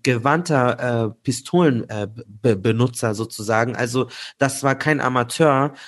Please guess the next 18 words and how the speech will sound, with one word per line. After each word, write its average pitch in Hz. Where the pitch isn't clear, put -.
der 123
wusste 147
ganz 156
genau, 135
wie 147
man, 131
äh, 117
diese 117
Waffe 131
anwendet, 107
ähm, 113
und 120
hat 139
es 123
auch 127
geschafft, 147
innerhalb 143
von 123